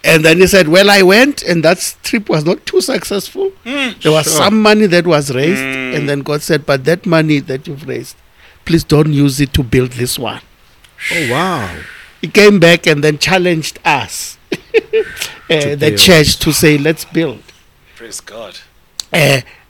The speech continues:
Speaker 1: because God says, "You must be blessed."
Speaker 2: Mm.
Speaker 1: And, and, and, and the level to which people who <coughs> were, were sold out to the building and how God just raised
Speaker 3: Yeah.
Speaker 1: them and how God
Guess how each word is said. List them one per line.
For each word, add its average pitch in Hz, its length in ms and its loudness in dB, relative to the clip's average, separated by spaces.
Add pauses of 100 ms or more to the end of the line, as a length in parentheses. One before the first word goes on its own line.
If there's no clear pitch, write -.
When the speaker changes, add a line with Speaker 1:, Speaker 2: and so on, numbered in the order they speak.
(140)
Speaker 1:
because 147 320 2
God 151 220 2
says, 147 300 2
"You 190 200 6
must 143 280 2
be 127 80 -8
blessed." 123 340 -6
Speaker 2:
Mm. 226 100 0
Speaker 1:
And, 151 140 -4
and, 156 360 -2 (420)
and, 160 300 0
and 156 200 0
the 151 120 -2
level 208 420 -2
to - 180 -12
which 196 240 -8
people 196 280 -6
who 165 360 -4 (540)
<coughs> 269 260 4 (880)
were, 160 400 0
were 165 180 0
sold 190 440 0
out 156 240 0
to 156 100 -6
the 143 140 0
building 139 440 -6
and 127 160 -10
how 139 220 -6
God 139 340 -10
just 139 320 -12
raised 98 360 -10
Speaker 3:
Yeah. 92 60 -14
Speaker 1:
them 113 320 -18 (440)
and 131 180 -8
how 135 180 -6
God 127 300 -8